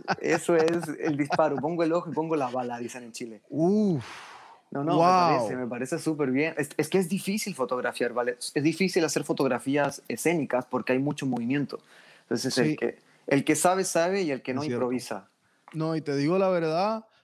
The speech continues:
Speaker 1: tomé muchas fotos. No me acuerdo qué número, qué cantidad de fotos tomé. Tomé fotos, eh, eh, un vo-, un alto volumen de, de fotos esa noche. Am, pero jamás me imaginé que este,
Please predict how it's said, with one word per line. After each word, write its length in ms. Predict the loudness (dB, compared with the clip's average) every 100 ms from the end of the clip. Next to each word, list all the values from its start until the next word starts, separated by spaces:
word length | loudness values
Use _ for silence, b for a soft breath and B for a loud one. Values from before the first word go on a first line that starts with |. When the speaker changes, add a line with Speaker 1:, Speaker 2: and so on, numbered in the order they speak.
| _
Speaker 1:
tomé 260 | 0 2 4
muchas 340 | 2 0 0
fotos. 300 | 0 0 0
No 120 | -2
me 80 | -2
acuerdo 300 | -2 0 0
qué 120 | -2
número, 760 | -2 -2 0 0 0 0 -2 -4
qué 120 | -6
cantidad 420 | -4 -4 -2 0 0
de 80 |
fotos 380 | -2 -6 -6 -6
tomé. 320 | -8 -8 -8
Tomé 320 | -8 -8 -8 -10
fotos, 560 | -14 -8 -6 -4 -6
eh, 60 | -8 -12
eh, 420 | -12 -10 -8 -10 -12
un 280 | -10 -8 -4
vo-, 140 | -4 -4
un 200 | -4 -2
alto 320 | -2 -2 -4
volumen 420 | -4 -4 -4 -4
de, 200 | -6 -8 -12
de 120 | -12
fotos 420 | -8 -6 -4 -4
esa 220 | -4 -4 -6
noche. 420 | -6 -6 -6 -8 b b b b b _ -8
Am, 680 | -4 -2 -2 -4 -6 -8 -12 -20 _ _ _ _ _ _ _ -6
pero 280 | -2 -2
jamás 360 | -2 -2 -2 -2
me 100 | -2
imaginé 400 | -2 -2 -2 -4
que 80 | -6
este, 180 | -6